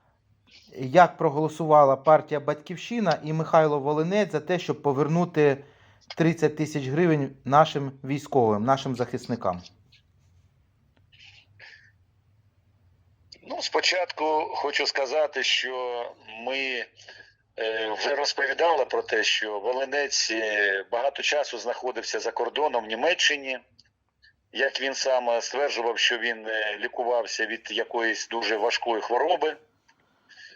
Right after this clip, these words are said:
Speaker 2: Двадцять дев'ятого, е, березня дві тисячі двадцять третього року він повернувся, е, в Україну. І ось, е, сьомого, е, квітня дві тисячі двадцять третього року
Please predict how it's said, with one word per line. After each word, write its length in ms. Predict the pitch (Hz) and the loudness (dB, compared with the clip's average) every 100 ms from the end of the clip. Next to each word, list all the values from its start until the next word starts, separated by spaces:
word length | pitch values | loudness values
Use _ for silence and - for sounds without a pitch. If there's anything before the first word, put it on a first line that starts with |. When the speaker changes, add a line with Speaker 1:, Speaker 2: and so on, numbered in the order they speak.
| _ _ - | _ _ -10
Speaker 2:
Двадцять 420 | 123 180 - 139 | 0 0 2 -2
дев'ятого, 840 | 131 120 120 110 117 110 110 107 | -2 2 2 2 -2 0 2 2
е, 600 | 107 107 101 101 98 101 - | 2 2 4 4 2 0 -4
березня 540 | 117 135 120 104 107 | 0 2 2 0 -2
дві 160 | 104 120 | 0 -2
тисячі 280 | - 139 123 | 0 -2 0
двадцять 320 | 120 - 135 | -2 -4 -6
третього 380 | 147 156 131 120 | -4 -4 -2 -2
року 300 | 113 - 117 | -2 -2 -4
він 180 | 147 127 | -4 -2
повернувся, 920 | 139 127 120 113 - 113 104 101 - - | 0 0 0 -2 -2 2 2 2 -4 -6
е, 180 | 110 | -4
в 120 | 107 120 | -2 -2
Україну. 580 | 117 120 123 160 185 - _ _ _ _ _ _ _ _ - - - - | 0 0 0 -2 -8 -14 _ _ _ _ _ _ _ _ -20 -20 -20 -6
І 80 | 135 | -2
ось, 280 | 160 170 151 | 0 0 0
е, 220 | 147 143 | 0 0
сьомого, 760 | - 175 151 131 135 131 127 - | -2 -2 0 0 2 2 0 0
е, 380 | 117 117 113 110 | 2 4 2 0
квітня 500 | 123 147 120 113 110 | -2 -4 0 -2 -2
дві 180 | 107 | -4
тисячі 300 | 127 143 - | -6 -4 -4
двадцять 320 | 123 127 - 127 | -4 -6 -6 -6
третього 340 | 139 135 - | -8 -6 -6
року 480 | 165 180 - 113 | -2 -2 0 -4